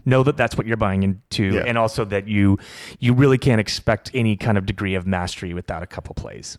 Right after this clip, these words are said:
Speaker 2: Mm-hmm.
Speaker 1: So
Speaker 2: Yeah.
Speaker 1: that's a lot, you know, that
Speaker 2: Yeah.
Speaker 1: if you don't necessarily love it your first time, and it's easy to be, like, if you're coming into this and you're the new guy, you're not gonna win.
Speaker 2: Right. Oh, no,
Speaker 1: Um,
Speaker 2: no, no, no. Hun-, you, you, if you, if you never played before and you're playing against people who have played even twice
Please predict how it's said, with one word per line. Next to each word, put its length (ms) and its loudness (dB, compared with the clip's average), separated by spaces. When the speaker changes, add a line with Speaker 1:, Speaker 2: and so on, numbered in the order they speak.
Speaker 2:
Mm-hmm. 320 -2
Speaker 1:
So 580 0
Speaker 2:
Yeah. 120 2
Speaker 1:
that's 180 -2
a 40 0
lot, 320 -2
you 180 2
know, 140 4
that 80 4
Speaker 2:
Yeah. 60 4
Speaker 1:
if 100 0
you 80 2
don't 160 2
necessarily 340 2
love 200 2
it 80 -2
your 120 -4
first 260 -6
time, 220 -8
and 100 -4
it's 160 0
easy 300 2
to 100 -4
be, 360 4
like, 140 0
if 100 2
you're 200 6
coming 280 4
into 160 6
this 200 2
and 100 6
you're 140 6
the 80 4
new 200 4
guy, 440 -12
you're 160 2
not 200 0
gonna 140 -14
win. 220 -16
Speaker 2:
Right. 200 -8
Oh, 100 4
no, 100 6
Speaker 1:
Um, 40 6
Speaker 2:
no, 220 4
no, 0 -
no. 200 -2
Hun-, 220 0
you, 200 6
you, 180 4
if 240 0
you, 120 -4
if 140 2
you 80 6
never 180 6
played 220 2
before 220 0
and 80 2
you're 80 2
playing 300 2
against 200 0
people 240 2
who 60 6
have 140 2
played 260 2
even 300 0
twice 600 -6